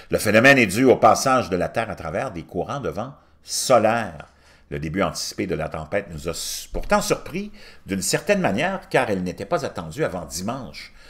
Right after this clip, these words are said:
De même que son intensité, les prévisions avaient été annoncées. Ouais, les prévisions avaient annoncé un orage du niveau, d'un niveau plus bas, le premier durant le courant de l'année.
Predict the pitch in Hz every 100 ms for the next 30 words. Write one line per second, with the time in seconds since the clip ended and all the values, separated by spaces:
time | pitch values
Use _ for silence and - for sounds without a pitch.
0 | - - 76 90 113 - 76 82 80 82
1 | 85 76 - 151 131 80 76 65 82 107
2 | 71 71 82 76 71 - - 101 - -
3 | - - - - 87 92 85 - 82 85
4 | 156 95 82 80 165 139 87 170 147 -
5 | 87 82 76 - - - - 101 110 196
6 | 196 98 113 117 - - - 76 85 98
7 | 117 85 98 98 85 - 117 147 101 104
8 | 107